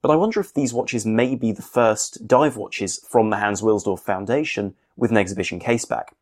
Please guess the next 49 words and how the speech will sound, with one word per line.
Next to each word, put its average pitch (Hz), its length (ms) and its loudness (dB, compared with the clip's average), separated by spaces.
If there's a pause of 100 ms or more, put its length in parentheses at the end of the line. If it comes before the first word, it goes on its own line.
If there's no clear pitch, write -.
(140)
If - 120 -14
you 120 60 4
know 143 160 6
the 127 100 4
answer 117 300 2
to - 80 -14
that, 71 300 -8 (160)
and - 100 -6
I 131 60 0
think 202 400 -2
I 87 100 -2
do, 76 240 -8
but - 240 -2 (220)
let 127 140 2
me 135 80 2
know 120 140 6
if 107 120 0
I'm 107 180 2
wrong 110 320 6
in 101 100 -4
the 104 80 -2
comment - 280 -2
section 90 360 -6
below. 101 400 0 (340)
The 180 100 -4
oddity 214 340 4
here, 160 260 2
though, 92 300 2
is 113 280 -2
that 131 200 0
neither 139 440 2
of 101 100 -2
these 104 180 -2
watches 104 300 -6
have 110 180 -4
decorated 104 480 0
movements, 110 640 -2 (180)
so - 160 -2
you 139 120 0
have 135 280 -6
an 127 100 -2
entirely 127 680 2
undecorated 107 680 0
movement 104 320 -2
visible 101 380 -2
through 95 220 -8
the 98 80 -8
case 131 280 -4
back, 76 320 -12